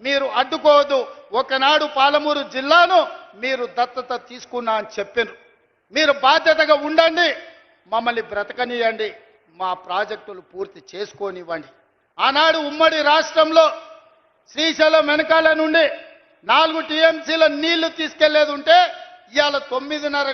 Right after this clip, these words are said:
టీఎంసీలు నీళ్లు తీసుకెళ్లడానికి మీరు ప్రాజెక్టులు పెట్టుకున్నారు.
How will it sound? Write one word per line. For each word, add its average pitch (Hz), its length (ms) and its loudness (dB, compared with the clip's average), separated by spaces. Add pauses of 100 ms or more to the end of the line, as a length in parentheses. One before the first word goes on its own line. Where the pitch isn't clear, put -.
టీఎంసీలు 262 520 -4 (140)
నీళ్లు 269 320 -6
తీసుకెళ్లడానికి 233 680 -4
మీరు 208 220 -12
ప్రాజెక్టులు 202 560 -6
పెట్టుకున్నారు. 185 420 -8